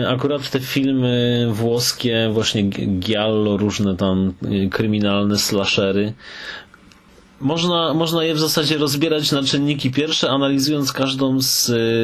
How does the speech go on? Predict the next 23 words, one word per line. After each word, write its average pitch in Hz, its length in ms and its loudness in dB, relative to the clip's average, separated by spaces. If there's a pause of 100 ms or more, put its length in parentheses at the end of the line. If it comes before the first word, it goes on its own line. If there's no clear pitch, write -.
(160)
ze 123 140 0
scen 123 680 0 (200)
śmierci, 110 640 0
bo 95 380 -2
one 117 220 0
są 120 340 0
właśnie 123 380 0 (340)
piękne 101 640 -2 (100)
i, 117 280 0 (600)
i 117 100 0
to 170 140 0
jest, - 480 0 (600)
to 151 80 -4
jest 165 140 -4
chyba 156 380 -2 (200)
ta 139 160 -2
taka 139 260 -2
najfajniejsza 139 540 0
rzecz 135 260 0
w - 80 -8
tych 101 160 -2
filmach, 113 480 0
że 113 500 0